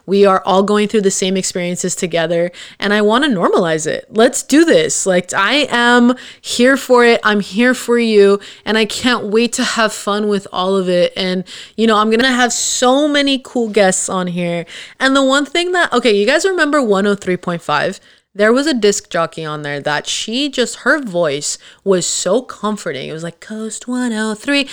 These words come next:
And I could be, like, driving home from wherever I was with my mom driving and the rain and her voice. And there was so much comfort, like, "Timothy loves you and he's sorry. Here's a song." And then the song would come on and I'm like,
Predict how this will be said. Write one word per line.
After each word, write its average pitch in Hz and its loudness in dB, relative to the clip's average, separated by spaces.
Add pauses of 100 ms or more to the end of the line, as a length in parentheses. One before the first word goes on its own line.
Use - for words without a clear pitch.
(140)
And 220 0
I 240 0
could 269 -4
be, 302 -2
like, 233 0
driving 196 0
home 190 -4
from 180 -6
wherever 220 2
I 185 2
was 170 -2
with 170 -8
my 180 -4
mom 190 -2
driving 170 -2 (240)
and 214 -2
the 208 4
rain 208 0
and 196 -4
her 214 -2
voice. 196 2
And 208 -2 (280)
there 214 2
was 220 2
so 220 -2
much 254 -2
comfort, 202 -10
like, 180 -10 (280)
"Timothy 202 -4
loves 175 -8
you 156 -12
and 170 -10
he's 190 -8
sorry. 165 -6 (240)
Here's 285 -4
a 254 -2
song." 170 -2 (300)
And 233 4
then 233 4
the 226 2
song 233 0
would 269 0
come 226 0
on 185 2
and 185 -4
I'm 196 0
like, 185 -2